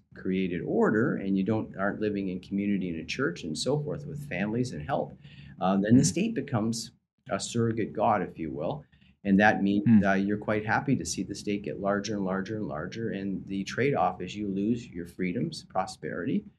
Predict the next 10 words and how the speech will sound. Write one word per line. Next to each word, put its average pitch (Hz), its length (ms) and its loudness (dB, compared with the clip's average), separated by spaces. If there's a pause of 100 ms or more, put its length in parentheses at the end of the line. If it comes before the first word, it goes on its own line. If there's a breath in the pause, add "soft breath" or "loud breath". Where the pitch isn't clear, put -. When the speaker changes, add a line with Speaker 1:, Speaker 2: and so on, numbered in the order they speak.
(180)
Speaker 2:
Mm-hmm. 98 300 2
Speaker 1:
um, 95 460 2
and, 98 340 0
uh, 101 160 2
it's - 220 -6
not 127 320 0
a 120 40 2
pretty 113 300 0
picture. - 480 -8 (1080)
Speaker 2:
Yeah, 117 120 0